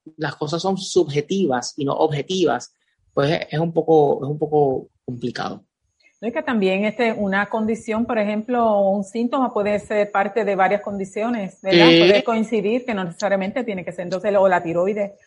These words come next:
Speaker 2: o la diabetes,
Speaker 1: Sí.
Speaker 2: por ejemplo, los mareos, algo así.
Speaker 1: Y no, obviamente, la diabetes te cansa. O sea, diabetes descontrolada cansa, eso inflama. Yo tengo muchos amigos reumatólogos.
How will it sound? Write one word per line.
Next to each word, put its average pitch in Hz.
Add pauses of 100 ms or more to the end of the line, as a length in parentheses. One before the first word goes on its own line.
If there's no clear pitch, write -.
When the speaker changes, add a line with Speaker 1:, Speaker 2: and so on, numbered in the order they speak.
(100)
Speaker 2:
o 190
la 185
diabetes, 185
Speaker 1:
Sí. -
Speaker 2:
por 180
ejemplo, 180
los 180
mareos, 180
algo 175
así. 147 (320)
Speaker 1:
Y 131
no, 160
obviamente, 131 (100)
la 139
diabetes 120
te -
cansa. 151
O -
sea, 110
diabetes 113
descontrolada 170
cansa, 160
eso 127
inflama. 139
Yo 131
tengo 139
muchos 127
amigos 135
reumatólogos. 139